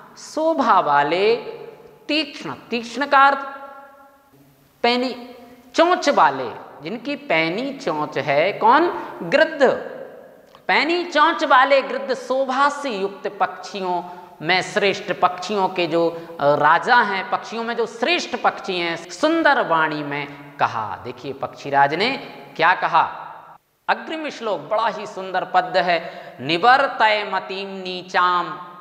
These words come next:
परदाराभिमर्शनात् ना तत्समाचरेद धीरो यत्परोक्ष विगर्हयेत।"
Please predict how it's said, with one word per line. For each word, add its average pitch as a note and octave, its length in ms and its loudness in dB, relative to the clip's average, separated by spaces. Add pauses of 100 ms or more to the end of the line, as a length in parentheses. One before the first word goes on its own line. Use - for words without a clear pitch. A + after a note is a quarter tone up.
(160)
परदाराभिमर्शनात् D#3+ 2500 0 (220)
ना A3+ 580 2
तत्समाचरेद E3 1800 -2
धीरो D3+ 760 -2 (140)
यत्परोक्ष F#3 1120 0 (540)
विगर्हयेत।" B2+ 920 0